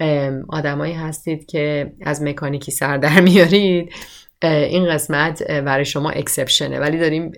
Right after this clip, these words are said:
اه، به صورت یه ذره عمومی‌تر صحبت می‌کنیم که اگر که ماشینمون صبح خراب بشه، روشن نشه، خیلی از ماها نمی‌دونیم باید با این پیچیدگی چی کار بکنیم، باید از کجا شروع بکنیم، آیا موتورش مشکل پیدا کرده، آیا روغنش باید عوض می‌شده.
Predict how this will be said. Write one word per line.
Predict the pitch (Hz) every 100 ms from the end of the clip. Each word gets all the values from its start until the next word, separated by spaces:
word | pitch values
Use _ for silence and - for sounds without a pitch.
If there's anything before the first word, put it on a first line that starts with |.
| -
اه، | 151 143
به | - 147
صورت | - 156 156
یه | 165
ذره | 165 160
عمومی‌تر | 156 151 143 143 156 180
صحبت | - 139 131
می‌کنیم | 135 135 135 131
که | 139 139 - - - -
اگر | 165 160 147 151
که | 160
ماشینمون | 156 147 143 147 180 170 151 151
صبح | - 151
خراب | - 147 147 139 -
بشه، | 139 151 143
روشن | 151 147 - 139 139
نشه، | 135 139 - 202 165
خیلی | 175 277 330
از | 285
ماها | 247 269
نمی‌دونیم | 320 330 311 220
باید | 175 151
با | 143
این | 139
پیچیدگی | 151 - 143 131 135
چی | -
کار | - 131 123
بکنیم، | 123 131 131 - - - -
باید | - 180
از | 208 202
کجا | 180 175
شروع | 196 196 214 220
بکنیم، | 220 202 196 185
آیا | 156 147
موتورش | 135 139 233 233
مشکل | 220 208 - 202
پیدا | 202 180 180
کرده، | 185 175 165 170
آیا | - 147 147 151
روغنش | 147 139 190 226 220
باید | 214 202
عوض | - 190 185 180
می‌شده. | 180 185 180